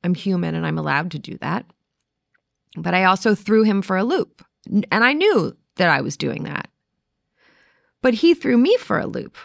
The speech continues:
by saying he was gonna stay on his business trip another day. And I didn't say, like, "Wait, you're changing things. I can't process this." I just, like, rolled with it. And I was,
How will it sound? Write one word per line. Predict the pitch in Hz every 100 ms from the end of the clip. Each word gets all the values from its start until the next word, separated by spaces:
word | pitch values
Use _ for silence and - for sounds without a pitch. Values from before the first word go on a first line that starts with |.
| _
by | 196
saying | 190 214 190
he | 190 196
was | 180
gonna | 190 175
stay | - 190 170 - -
on | 170
his | 156
business | 240 277 240
trip | - -
another | - - -
day. | - - - - _ _ _ _ - _
And | 160 139
I | 143
didn't | 214 254 170
say, | - 151 143 135 135 147 _ _ _ -
like, | 147
"Wait, | 196 233 131 -
you're | 170
changing | - 214 226 170 127
things. | - -
I | 143
can't | - 180
process | - - 156 175 - - -
this." | - - -
I | - 190
just, | 190 233 - 208
like, | 214 185
rolled | 175 185 302 202
with | 151
it. | - -
And | 165
I | 165
was, | 160 160 -